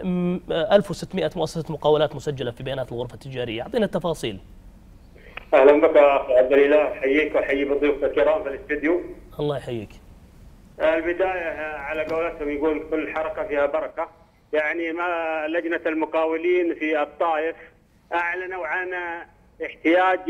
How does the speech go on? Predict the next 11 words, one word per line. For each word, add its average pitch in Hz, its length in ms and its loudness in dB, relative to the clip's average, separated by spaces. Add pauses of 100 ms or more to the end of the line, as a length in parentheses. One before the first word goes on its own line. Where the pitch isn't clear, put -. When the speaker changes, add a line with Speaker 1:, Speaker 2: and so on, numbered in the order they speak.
Speaker 2:
وظيفة، 165 520 4
بس 151 180 0 (300)
وظيفة 160 640 2
مهندسة 156 540 0
فقط. - 480 -4 (1080)
Speaker 1:
نعم. 147 200 0
Speaker 2:
آه، 165 160 4
تفاجأوا 196 880 0
بعشرات 190 1500 0
ال-، 160 300 0
العاطلين. 151 600 -4